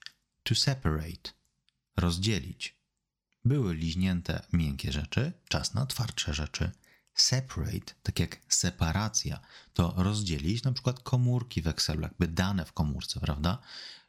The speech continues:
Y, najpierw powiem wam o wymowie, bo separate to czasownik, jakby robić coś, rozdzielać, ale samo słówko jako przymiotnik, tak jak na przykład osobne kolumny, coś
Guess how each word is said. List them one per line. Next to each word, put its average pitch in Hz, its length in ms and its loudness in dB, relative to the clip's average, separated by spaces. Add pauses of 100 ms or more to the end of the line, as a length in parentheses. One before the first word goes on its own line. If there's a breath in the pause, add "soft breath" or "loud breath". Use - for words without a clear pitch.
Y, 80 220 0
najpierw 90 480 2
powiem 85 340 2
wam 82 200 0
o 90 60 -2
wymowie, 82 600 0
bo 98 220 -6 (480)
separate 76 760 0 (200)
to - 260 0
czasownik, 80 640 0
jakby 78 260 0
robić 78 340 0
coś, - 220 -6
rozdzielać, 78 640 -2 (420 loud breath)
ale - 360 -2
samo 123 440 0
słówko 110 380 -2
jako 85 320 -2
przymiotnik, 110 960 0 (420 loud breath)
tak - 180 0
jak 85 100 4
na 85 100 0
przykład - 380 -2
osobne 90 920 0
kolumny, 78 720 0 (420)
coś - 480 -2